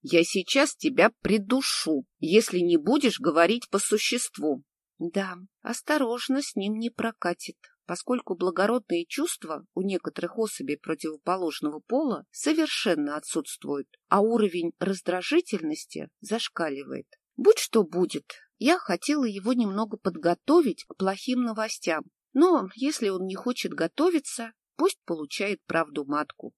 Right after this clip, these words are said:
На всякий случай закрыла глаза и даже отошла подальше.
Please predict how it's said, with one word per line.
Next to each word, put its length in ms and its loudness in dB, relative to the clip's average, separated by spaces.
На 140 -2
всякий 320 -2
случай 420 -2
закрыла 460 -2
глаза 520 -8
и 60 -8
даже 300 -2
отошла 460 -2
подальше. 640 -6